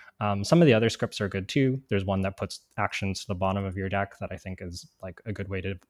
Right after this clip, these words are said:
avoid fatigue. There's one that gives your actions plus one. Um, I think that most of the scripts are pretty good, especially in Max, but it wouldn't surprise me if they have a place in Dash as well, because you can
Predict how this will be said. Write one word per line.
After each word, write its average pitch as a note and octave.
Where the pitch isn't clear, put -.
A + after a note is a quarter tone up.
avoid G#2
fatigue. G2+
There's G2
one F#2
that F#2
gives F#2+
your -
actions F#2+
plus -
one. G2+
Um, F#2
I B2
think F#3
that D3
most G2+
of F2+
the F#2+
scripts -
are F#2+
pretty G2+
good, F#2+
especially -
in E3
Max, F3+
but A#2+
it G#2
wouldn't A2+
surprise F#2
me F#2+
if -
they G2+
have F2+
a G2
place -
in F#2
Dash F#2
as F#2
well, F2+
because F#2
you G2
can F2+